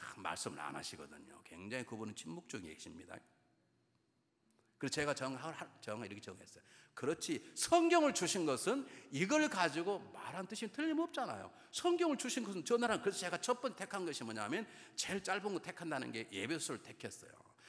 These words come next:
나는 에베소서가 그렇게 힘든 것인 줄 몰랐어요. 그 육 장을 하는데 사 년 반이 걸렸어요.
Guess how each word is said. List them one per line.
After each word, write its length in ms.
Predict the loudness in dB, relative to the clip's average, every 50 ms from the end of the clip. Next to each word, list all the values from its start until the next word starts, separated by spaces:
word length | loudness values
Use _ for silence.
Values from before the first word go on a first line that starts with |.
| -20 -20 -14 -6
나는 280 | -4 -2 -2 -2 -4 -4
에베소서가 680 | -2 -2 0 0 0 -2 -4 -4 -4 -4 -4 -6 -6
그렇게 440 | -8 -8 -4 -2 -2 -2 -2 -2 -4
힘든 460 | -4 -2 -2 -2 -2 -2 -2 -2 0
것인 280 | 0 0 0 0 -4 -4
줄 100 | -6 -6
몰랐어요. 680 | -6 -6 -6 -6 -6 -6 -8 -12 -14 -16 -16 -18 -20 -20 _ _ _ _ _ _ _ _ _ _ _ _ _
그 140 | -4 -2 -2
육 240 | -2 -4 -4 -2 0
장을 220 | 0 0 0 -2
하는데 420 | -2 -2 -2 -2 -2 -4 -6 -8 -8
사 340 | -10 -10 -6 -4 -2 -2 -2
년 240 | -2 -4 -6 -6 -10
반이 320 | -10 -8 -8 -6 -8 -8
걸렸어요. 500 | -10 -12 -16 -18 -20 -20 -20 -20 -20 _